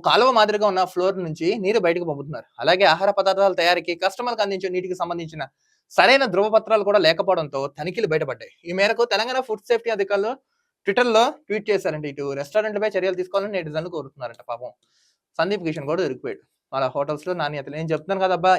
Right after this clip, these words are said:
ఎవ్వరు ఏం చేసినా సరే ఇంట్లో వండిన దానికి హ్యాపీగా ఉంటా, తింటా బిర్యానీ, లేదా అదే మనకి బిర్యా-, బిర్యానీ, అదే పులిహోర, అదే మనకి అన్నం. బయట కల్తీ ఆహారాలు చూశారు కదా. ఈ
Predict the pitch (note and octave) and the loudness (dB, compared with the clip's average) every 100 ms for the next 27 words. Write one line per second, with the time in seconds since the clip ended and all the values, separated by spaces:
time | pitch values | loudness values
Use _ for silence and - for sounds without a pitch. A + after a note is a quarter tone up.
0 | C#3+ C3+ D#3 F#3+ F3 F3 D#3+ E3 D3 C3+ | 2 0 4 4 2 -2 -4 -4 -4 -6
1 | - - - C3+ E3 F3+ A3 G3+ D#3+ E3+ | -10 -20 -10 -6 -4 2 6 6 4 -2
2 | F3+ E3 D#3 D3 D3 D3 F3 F3+ - _ | -2 -2 -4 -2 -2 0 2 2 2 _
3 | _ _ - D#3+ F#3 G3+ F3 E3 F#3 C#3+ | _ _ -12 0 4 4 2 4 4 4
4 | C#3 D#3 F3 F3+ B2+ - - D3+ E3+ E3+ | -2 0 0 -2 -8 -14 0 4 6 6
5 | - _ _ _ _ _ _ _ _ - | 4 _ _ _ _ _ _ _ _ -10
6 | C3 E3 F3 D#3+ D3+ D#3+ B2+ D3 D#3+ E3 | -4 -2 -2 -4 -2 -2 -2 -4 -2 0
7 | F3+ E3 D#3+ D3+ D3+ D#3+ D3 D3 C3 A2+ | 0 -2 -2 -4 0 0 -2 -6 -12 -14
8 | A#2+ _ _ _ _ _ - C3+ F#3 F3 | -16 _ _ _ _ _ -2 0 2 0
9 | C#3+ F#3 F3 E3+ E3 C#3+ C#3+ D3+ C#3+ D3+ | 0 2 2 2 -4 -6 -8 -6 -6 -10
10 | _ - | _ -4